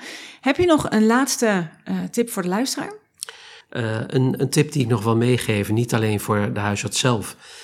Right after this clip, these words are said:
Speaker 2: maar ook voor je, eh, patiënten, is, eh, denk aan de reis- en annuleringsverzekering. Eh, we komen op, eh, Schiphol regelmatig tegen dat mensen daarop bezuinigd hebben en daardoor, eh, in de financiële problemen kunnen komen.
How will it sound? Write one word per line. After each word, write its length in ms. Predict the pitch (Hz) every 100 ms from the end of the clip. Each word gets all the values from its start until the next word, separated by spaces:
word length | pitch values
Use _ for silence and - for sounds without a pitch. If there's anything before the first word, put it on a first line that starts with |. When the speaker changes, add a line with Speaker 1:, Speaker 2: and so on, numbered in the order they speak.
| - - _
Speaker 2:
maar 280 | 110 101 107
ook 180 | 110
voor 240 | - 110 101
je, 420 | 98 98 92 98
eh, 80 | - 101
patiënten, 540 | 120 - 135 139 151 151 - - -
is, 380 | - 120 113 -
eh, 60 | 120 104
denk 260 | 98 117 113
aan 200 | - 110
de 240 | 104 107 113
reis- 360 | 123 117 117
en 100 | 110
annuleringsverzekering. 1300 | 113 98 98 113 120 - 113 117 104 - 104 120 - - - - _
Eh, 160 | 151 104 98 101
we 60 | -
komen 300 | 117 104 101
op, 160 | -
eh, 60 | 107
Schiphol 500 | 104 - 123 123 117
regelmatig 580 | 113 - 104 113 127 -
tegen 340 | - 113 113
dat 120 | 104 101
mensen 580 | 104 104 - 101 101
daarop 300 | 95 113 117
bezuinigd 460 | 104 117 107 123 -
hebben 360 | 131 123 151 156 - - - _
en 320 | 113 104 98
daardoor, 540 | 95 101 101 101 101 101
eh, 220 | 101 101 104
in 100 | 131
de 80 | 117
financiële 480 | - 113 - 104 101
problemen 440 | - 95 92 107
kunnen 240 | - 101 101
komen. 420 | 117 175 165